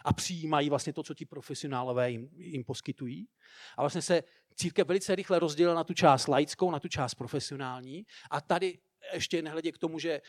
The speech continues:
nakonec ta bohoslužba často bývala v latině, které už nikdo téměř nerozuměl. Jako jo. To znamená, ta, ta bohoslužba se stala spíš vizuálem, jo, než něčím, něčím skutečným, to, co, to, co plánoval, eh, Ježíš a,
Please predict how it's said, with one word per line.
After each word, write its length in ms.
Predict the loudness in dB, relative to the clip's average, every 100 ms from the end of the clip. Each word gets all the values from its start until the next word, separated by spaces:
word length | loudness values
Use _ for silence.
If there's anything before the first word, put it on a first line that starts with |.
| -14
nakonec 340 | -10 -6 -2
ta 100 | 0
bohoslužba 480 | 2 2 0 0 0
často 240 | 0 -4 -6
bývala 240 | 0 2
v 60 | 2
latině, 300 | -2 -6 -8
které 280 | -2 -2
už 140 | -2 -6
nikdo 240 | -10 -10
téměř 300 | -10 -10 -10
nerozuměl. 720 | -10 -10 -10 -8 -6 -4 -6 -8
Jako 300 | -18 -12 -12
jo. 220 | -12 -14 -20 -20 -20 -14
To 100 | -10
znamená, 500 | -6 0 0 0 -2 _ _ _ _ _ -20 -4
ta, 280 | 4 4 4
ta 120 | 0
bohoslužba 400 | 0 -2 0 0
se 120 | 0
stala 200 | 2 2
spíš 220 | 2 -2 -4
vizuálem, 880 | -2 6 10 10 8 2 0 -8 -14 _ _ _ -16
jo, 300 | -8 -6 -8 -10 _ _
než 180 | -6 -4
něčím, 420 | -4 -4 -4 -6 -12
něčím 400 | -6 -4 -2 -4
skutečným, 580 | -8 -8 2 2 2 -4
to, 120 | -4
co, 180 | -4 -6 -10
to, 100 | -6
co 140 | -4
plánoval, 600 | -2 -4 -4 -6 -6 -8
eh, 640 | -10 -8 -8 -8 -8 -10 -10
Ježíš 340 | -10 -8 -6
a, 80 | -8